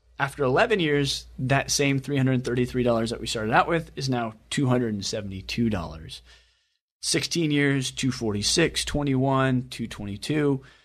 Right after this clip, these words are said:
So it continues to erode the purchasing power that this investor is getting. And, um, that piece right there is what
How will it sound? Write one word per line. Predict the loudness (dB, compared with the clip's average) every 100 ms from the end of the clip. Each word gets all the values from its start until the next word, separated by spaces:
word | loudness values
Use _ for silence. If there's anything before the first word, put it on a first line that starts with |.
| _
So | 0 0
it | 0 -2
continues | -2 0 2 2
to | 2
erode | 2 2 2 2 2 0
the |
purchasing | -2 -2 0 -2 -2
power | -2 -2 0 0 -2
that | -6 -8 -4
this | -4
investor | -4 -2 -2 -2 -4
is | -4 -4
getting. | -6 -6 -10 -12 -18 -20 -20 _ -6
And, | -2 0 0 -2 -6
um, | -2 0 0 -4 -12 _ _ _ _ _ _ -14 -2
that | 0 0 -2
piece | 0 0 0
right | -2
there | 2 2
is | 0 -4
what | -6 -2 -4